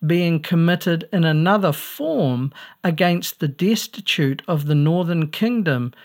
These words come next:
in the time of Amos. The rulers and wealthy elite have shown a lack of care for the well-being of all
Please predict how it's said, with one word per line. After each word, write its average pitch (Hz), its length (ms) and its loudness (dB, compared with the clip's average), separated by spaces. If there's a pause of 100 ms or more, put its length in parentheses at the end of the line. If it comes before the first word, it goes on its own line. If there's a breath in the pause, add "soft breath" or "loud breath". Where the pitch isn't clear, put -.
(260 loud breath)
in 196 260 4
the 226 100 0
time 151 600 0
of 151 240 0
Amos. 170 840 -2 (800 loud breath)
The 156 140 2
rulers 226 760 2
and 156 280 2
wealthy 180 600 0
elite 170 840 -2 (260 soft breath)
have 165 220 0
shown 180 400 0
a 160 80 2
lack 165 400 0
of 190 220 -6
care 151 560 -2 (340)
for - 200 -4
the 151 100 0
well-being 151 1000 0
of 147 220 -4 (100)
all 180 520 2